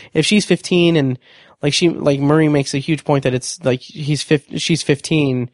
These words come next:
I don't know if he's supposed to be, like, in his twenties. I don't know if that's the kind of thing that we're going for here, but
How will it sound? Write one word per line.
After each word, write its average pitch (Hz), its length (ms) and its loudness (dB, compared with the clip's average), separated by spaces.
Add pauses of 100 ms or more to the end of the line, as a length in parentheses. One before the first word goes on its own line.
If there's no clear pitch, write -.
(500)
I - 80 -4
don't 151 100 2
know 156 80 4
if 143 100 -2
he's 165 140 -2
supposed 160 360 0
to 147 60 -4
be, 151 240 2
like, 123 260 0 (180)
in 147 180 2
his 131 240 -2
twenties. 202 600 0
I 147 80 0
don't 151 120 2
know 147 80 4
if 135 80 -8
that's 147 300 0
the 165 100 -4
kind 151 180 0
of 151 100 -2
thing 160 180 0
that 147 80 2
we're 135 120 -2
going 147 300 2
for 180 240 -2
here, 190 240 0
but 151 320 0